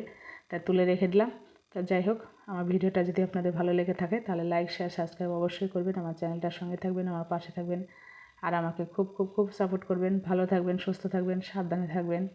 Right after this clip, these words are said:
আর যেহেতু বিকেল, সেখানে তো আমি এখানে আপনাদের গুড ইভিনিং ক-, বলছি। আর এই, হুম, ধোত্রা ফুলগুলো দেখুন, ডবল, মানে সিঙ্গেল পাপড়ি না, ডবল পাপড়ি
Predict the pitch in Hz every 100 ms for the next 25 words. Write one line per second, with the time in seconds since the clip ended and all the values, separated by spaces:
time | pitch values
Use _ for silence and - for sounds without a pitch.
0 | - - - - 165 196 185 190 185 190
1 | 190 226 - 180 185 180 180 180 165 175
2 | 190 226 175 175 226 180 175 175 180 202
3 | 202 180 165 170 165 160 175 170 - -
4 | - - - 175 165 165 165 160 - 185
5 | 165 156 139 - _ _ _ _ _ -
6 | - 208 208 208 208 202 202 190 190 185
7 | 185 226 - - 190 185 175 160 175 -
8 | - - - 190 196 220 214 214 202 185
9 | 262 277 175 180 175 175 170